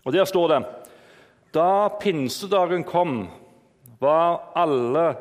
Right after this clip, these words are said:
samlet på ett sted. Plutselig lød det fra himmelen som når en kraftig vind blåser, og lyden fylte hele huset hvor de satt.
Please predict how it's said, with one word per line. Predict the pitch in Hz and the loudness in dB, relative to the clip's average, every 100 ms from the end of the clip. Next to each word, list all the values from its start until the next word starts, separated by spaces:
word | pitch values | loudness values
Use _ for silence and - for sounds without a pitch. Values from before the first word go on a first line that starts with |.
| - - | -12 -14
samlet | - 156 127 117 147 151 - - - _ _ | -4 -2 -2 -2 -4 -4 -10 -20 -20 _ _
på | 156 | -4
ett | 160 151 | -2 -4
sted. | - - 156 120 - - - - _ _ _ _ _ _ _ _ _ _ _ - | -8 -2 2 2 -2 -16 -18 -20 _ _ _ _ _ _ _ _ _ _ _ -4
Plutselig | 190 - - - 214 196 147 101 - 139 | -4 -4 -10 -6 -2 0 0 -2 -8 -4
lød | 147 175 170 | 0 2 2
det | 170 | 0
fra | 165 147 | 0 0
himmelen | 151 143 156 147 131 | 0 -2 -4 -4 -6
som | - 143 147 | -8 -6 -2
når | 139 143 | 0 2
en | 143 | 0
kraftig | - 160 151 - - 165 156 | -4 -4 -4 -6 -8 -4 -2
vind | 151 180 165 | -2 -4 -2
blåser, | 127 120 - 117 113 - - - _ _ _ _ _ _ - | -2 -2 -4 -6 -6 -12 -20 -20 _ _ _ _ _ _ -8
og | 117 113 | -6 -4
lyden | 139 170 165 - 147 - | -2 -2 -4 -6 -8 -6
fylte | 151 123 90 - - 151 127 - | -4 -4 -6 -12 -4 -2 -2 -4
hele | 135 110 117 131 | -2 -2 -2 -4
huset | 131 143 131 127 | -2 -4 -6 -8
hvor | 117 117 | -6 -6
de | 117 | -4
satt. | 127 107 - - | -4 -6 -10 -20